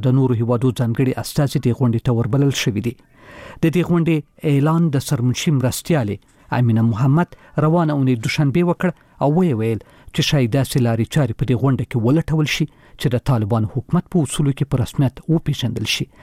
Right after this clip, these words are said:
یعنی دا پیژندل مشروط وي. د آغلي محمد تر دې خبرو وروسته د ځینو هیوادو استازو عکس العمل څرګند کړ. د امریکا د متحده ایالاتونو یو استازي چې نه یې غوښتل نوم یې ذکر شي، رویټرز اژانس ته وویل چې د دې غونډې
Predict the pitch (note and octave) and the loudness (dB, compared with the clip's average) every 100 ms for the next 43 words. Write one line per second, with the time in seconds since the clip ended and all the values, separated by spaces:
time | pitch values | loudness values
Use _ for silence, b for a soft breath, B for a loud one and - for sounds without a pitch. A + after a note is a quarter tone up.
0 | B B C#3 B2+ A#2 A#2 - B2 B2+ G#2+ | B B 0 0 0 -2 0 0 0 0
1 | C#3 E3 - E3 D#3 - B2 - - - | 0 -2 0 0 0 -2 -6 -6 -16 -18
2 | _ b b _ - C#3+ C#3+ F3 E3+ D3+ | _ b b _ -2 0 2 2 2 2
3 | C3 C#3 D3+ - B B - D3 A#2 E3 | 2 2 0 -4 B B -4 -2 0 -2
4 | - A#2+ C3 A#2+ A#2+ C3 D#3+ A#2+ G#2+ E3+ | 0 -2 0 0 0 -2 -2 -2 0 0
5 | B2+ A2 A2 G#2+ C3+ - - C#3 F3 D3 | 2 2 0 -2 -4 -4 -2 0 0 -4
6 | - D#3 D3+ C3+ - B2+ - A#2 A2+ B2+ | -2 0 2 0 0 -4 -2 -4 -2 -6
7 | - B B B B C3 C#3 C#3 C#3+ E3 | -8 B B B B 0 2 0 2 2
8 | D3 C3+ D#3+ C3+ C#3 B2+ - D3+ C3 A#2+ | 2 2 0 0 0 0 0 0 2 0
9 | B2 - D#3+ D3 D3+ B B B - D3 | -2 -2 0 0 -2 B B B -4 0
10 | D3 C#3+ B2+ - D3+ B2 C#3 B2+ - C#3 | 2 2 -2 -4 0 2 2 2 0 -2
11 | E3 - E3 B B B C#3+ D3 D#3+ F#3 | -2 -2 -4 B B B 0 0 2 0
12 | D#3+ D3+ G#3+ - - C#3+ C#3 C#3 - - | 0 0 0 -2 -2 0 2 2 -2 -14
13 | - C3+ A#2 C3 A2+ B2+ A2 | -4 0 2 0 0 0 0